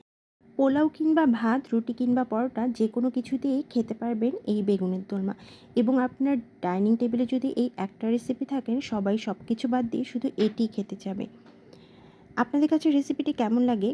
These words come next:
কমেন্টস করে জানাতে ভুলবেন না। নতুন নতুন রেসিপি দেখতে পেজের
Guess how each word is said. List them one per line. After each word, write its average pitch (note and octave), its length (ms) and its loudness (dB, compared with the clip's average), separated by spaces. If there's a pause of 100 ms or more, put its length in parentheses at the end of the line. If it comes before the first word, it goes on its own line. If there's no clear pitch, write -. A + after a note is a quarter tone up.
(120)
কমেন্টস F3+ 300 -4
করে A3+ 140 -2
জানাতে A3+ 340 -2
ভুলবেন G3 380 -4
না। G3 140 -4 (640)
নতুন B3+ 380 6
নতুন D#4+ 200 2
রেসিপি A#3+ 380 4
দেখতে D4+ 300 0 (180)
পেজের A3+ 360 0